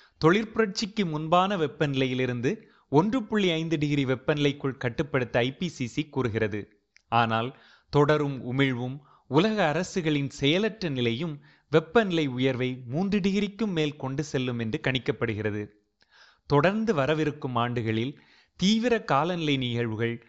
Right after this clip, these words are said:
அடிக்கடி மற்றும் இன்னும் தீவிரமானதாக மாறக்கூடும் என்று ஐ பி சி சி எச்சரிக்கிறது. இனி இயல்பு வாழ்க்கை என்பதே பேரிடர்களுக்கு நடுவிலே தான் இருக்கப் போகிறது. இதுவரையிலும் ஒரு நூற்றாண்டுக்கு இருமுறை ஏற்பட்ட வெப்ப அலைகள்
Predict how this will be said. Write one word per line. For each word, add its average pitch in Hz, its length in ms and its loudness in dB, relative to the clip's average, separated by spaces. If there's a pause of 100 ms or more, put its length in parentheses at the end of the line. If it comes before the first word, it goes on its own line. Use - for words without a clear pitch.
(160)
அடிக்கடி 139 800 2
மற்றும் 135 420 -4
இன்னும் 214 540 0
தீவிரமானதாக 185 840 2
மாறக்கூடும் 139 640 -2
என்று 120 280 -2
ஐ 131 240 -2
பி 170 140 -4
சி 135 180 -4
சி 117 220 -2
எச்சரிக்கிறது. 104 680 -2 (1000)
இனி 131 400 0 (300)
இயல்பு 185 440 2
வாழ்க்கை 190 500 0
என்பதே 147 580 0
பேரிடர்களுக்கு 175 760 0
நடுவிலே 127 500 0
தான் 135 220 -2
இருக்கப் 123 380 -2
போகிறது. 101 600 -4 (640)
இதுவரையிலும் 123 760 0 (360)
ஒரு 156 260 4
நூற்றாண்டுக்கு 185 800 0
இருமுறை 175 500 0
ஏற்பட்ட 131 440 -2
வெப்ப 113 340 0
அலைகள் 117 500 -2